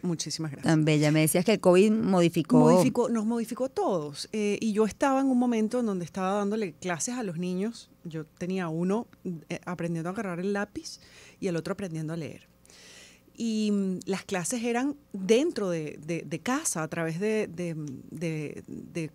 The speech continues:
Speaker 1: mm, I don't, no sé, de,
Speaker 2: Zoom.
Speaker 1: de Zoom y de
Speaker 2: Sí.
Speaker 1: todas las, las aplicaciones estas que, que en ese momento, pues, mm, nos ayudaron muchísimo, pero al mismo tiempo yo decía, acuérdate que nosotros tuvimos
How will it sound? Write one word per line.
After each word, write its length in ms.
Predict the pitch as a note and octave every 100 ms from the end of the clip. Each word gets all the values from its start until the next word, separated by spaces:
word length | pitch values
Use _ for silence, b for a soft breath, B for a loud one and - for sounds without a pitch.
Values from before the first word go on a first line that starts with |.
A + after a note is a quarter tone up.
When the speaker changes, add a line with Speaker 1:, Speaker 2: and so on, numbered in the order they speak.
| -
Speaker 1:
mm, 600 | - C3+ - - F#2 F#2 -
I 140 | E3
don't, 360 | F3+ G3 F3+ -
no 180 | E3+
sé, 180 | - G#3+
de, 100 | E3+
Speaker 2:
Zoom. 500 | C#3 F3 D#3+ D3 F3+
Speaker 1:
de 120 | F3+
Zoom 420 | D#3+ A#3+ C#4 A#3 F#3
y 60 |
de 120 | F3 C#3+
Speaker 2:
Sí. 60 |
Speaker 1:
todas 220 | F3+ G#3
las, 220 | C4 A3 G3+
las 140 | F#3
aplicaciones 640 | F3 F3 E3+ - A3+ G#3+ A3
estas 300 | A3 - A#3+
que, 280 | A#3+ G3+ -
que 80 | D#3+
en 100 | D#3+
ese 200 | D#3 G#3+
momento, 380 | G3+ D#3+ D#3+ G#3+
pues, 340 | F#3+ D3 - -
mm, 420 | F3 - - -
nos 140 | F#3 F3+
ayudaron 400 | F#3 E3+ E3 A3
muchísimo, 520 | B3 - A3 C#4+ C4+
pero 140 | G3+
al 60 | D#3+
mismo 200 | E3+ A3
tiempo 380 | C4 A3+ F3+ A#3 - b b b b b b
yo 100 | G3
decía, 300 | G3+ C4+ - _ _ - - -
acuérdate 400 | F#3 E3+ D#3 A3
que 60 | B3
nosotros 240 | F#3 F#3
tuvimos 300 | B3+ A3 A#3